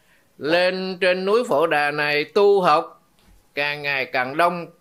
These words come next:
lên tới mấy vạn người. Nhưng mà giữa rắn và người không có xảy ra một điều gì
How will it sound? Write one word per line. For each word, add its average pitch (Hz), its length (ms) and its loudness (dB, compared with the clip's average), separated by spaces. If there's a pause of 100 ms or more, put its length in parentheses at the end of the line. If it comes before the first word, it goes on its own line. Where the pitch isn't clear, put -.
(280)
lên 151 340 -4
tới 165 300 0
mấy 202 460 -2
vạn 139 320 -2
người. 120 300 -2 (1600)
Nhưng 185 320 -4
mà 147 380 -2 (680)
giữa 143 320 2
rắn 247 300 -2
và 165 120 0
người 147 320 0
không 220 460 -2
có 233 120 0
xảy 185 300 -2
ra 170 220 -2
một 147 220 -6
điều 147 220 0
gì 127 360 -4